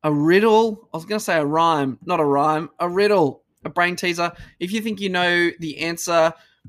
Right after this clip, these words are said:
um, email me, grant at climbabup dot church. First person to email through the answer is gonna get a free coffee at Bell's Coffee on the weekend, on a Sunday. Uh, this week's brain teaser is,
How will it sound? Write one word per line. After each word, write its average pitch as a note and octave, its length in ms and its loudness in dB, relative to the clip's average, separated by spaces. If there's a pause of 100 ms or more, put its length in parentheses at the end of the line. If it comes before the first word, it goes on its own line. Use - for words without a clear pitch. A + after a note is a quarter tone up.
um, D#3 340 0 (120)
email F#3 280 4
me, F3+ 380 0
grant E3 380 0
at D3+ 200 -4
climbabup D#3 520 0 (180)
dot - 300 -6
church. G3 560 2 (340)
First A3 240 2
person G3+ 300 -2
to G3 180 -4
email F#3+ 280 -2
through F3+ 260 -6
the D#3 240 -12
answer G#3 520 2 (380)
is - 80 -20
gonna F3 160 -4
get D#3+ 160 0
a D#3 40 -4
free D#3 260 -4
coffee D3 540 -2
at C#3 220 -6
Bell's C#3+ 520 0
Coffee D3 560 -4
on D3+ 380 -2
the D3 140 -2
weekend, D3 600 -2
on D#3+ 80 0
a D#3+ 40 -4
Sunday. F#3 460 0 (960)
Uh, F3 240 4
this G3 240 -4
week's A3 200 2
brain F#3 440 -2 (480)
teaser F3+ 400 -4 (120)
is, E3 500 -2